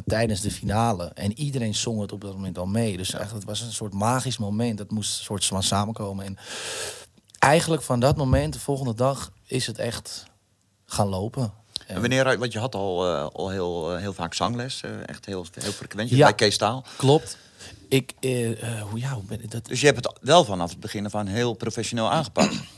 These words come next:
Speaker 1: Ja. Nou, dat, eh, dat klopt. Ik ben eigenlijk, want ik, ik, in, in de, de, de tijd waar, waarover we praten, dus zeg maar het moment dat ik die eerste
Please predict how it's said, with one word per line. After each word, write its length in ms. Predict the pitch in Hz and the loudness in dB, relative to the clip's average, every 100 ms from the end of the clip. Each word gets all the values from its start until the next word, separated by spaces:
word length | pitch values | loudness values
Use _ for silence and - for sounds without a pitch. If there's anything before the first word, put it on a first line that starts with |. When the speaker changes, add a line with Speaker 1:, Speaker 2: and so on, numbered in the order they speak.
| - - - - | -20 -20 -20 -2
Speaker 1:
Ja. 300 | 131 131 - - _ _ _ _ _ _ _ - - - - | 6 6 6 -4 _ _ _ _ _ _ _ -4 -4 -8 -2
Nou, 160 | 117 131 | 4 4
dat, 160 | 143 | 4
eh, 260 | - 127 117 | 0 -8 -4
dat 160 | 117 - | -2 2
klopt. 360 | 139 151 - | 4 4 0
Ik 120 | 117 | -4
ben 160 | 107 123 | 0 0
eigenlijk, 540 | 113 113 151 127 107 | 0 -2 -2 -2 -4
want 240 | - 107 - | -4 -6 -8
ik, 160 | - - | -14 -8
ik, 180 | 107 - - | -8 -8 -10
in, 180 | - 120 | -4 -2
in 180 | 113 107 | -2 -4
de, 140 | 104 | -6
de, 180 | - 110 - - | -6 -8 -10 -10
de 140 | 110 107 | -8 -2
tijd 280 | 120 123 | 0 0
waar, 220 | 110 101 104 104 - - | 0 -2 -4 -8 -14 -2
waarover 360 | 107 98 104 104 | 0 0 -4 -8
we 80 | 95 | -2
praten, 460 | 110 110 117 - | 2 2 2 -2
dus 160 | 113 - | -4 -2
zeg 180 | - - | -2 0
maar 100 | 95 | 2
het 100 | 95 | 2
moment 220 | 98 98 | 2 2
dat 100 | 95 | 0
ik 140 | 95 | -4
die 120 | - | -4
eerste 280 | 98 98 - | 0 0 -2